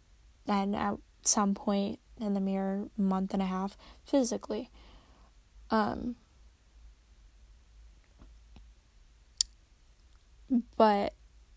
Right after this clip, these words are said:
you don't always have to be, you don't always have to fit in, into what people's images of you. I'm not saying you have to be, like,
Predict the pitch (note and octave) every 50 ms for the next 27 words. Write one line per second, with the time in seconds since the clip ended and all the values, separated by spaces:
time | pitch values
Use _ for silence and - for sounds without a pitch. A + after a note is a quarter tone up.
0 | - _ - - - - - A#3+ A#3 A#3 A#3 - - A3+ A3 A3 A3+ A3+ - -
1 | A3 - - A3+ G#3 G#3 G#3 G#3 G3+ G3+ - - G#3+ A3 A3+ A3+ A3 A3 A3 A3
2 | A3 A3+ A3 G#3 A3 - - G#3+ A3 G#3+ G3+ G3+ G3+ - - - - - - A3
3 | G#3 G#3 G3+ - - G#3+ G3 G3+ G3+ G3 - - - - G#3+ G3+ - G#3 G3+ G3+
4 | G3 G#3 - G#3 G3 F#3+ F#3 G3 G3+ G#3+ F#3+ F#3+ - - - G3+ F#3 G3 F#3+ F#3+
5 | G3 - A3 - - - - - - - - - - - - _ - - - -
6 | - - G#3+ A3 G#3+ G#3+ G#3 - A3+ G#3+ G#3 G3+ G#3 - - - A#3+ G#3 G3+ G3+
7 | G#3 - - - -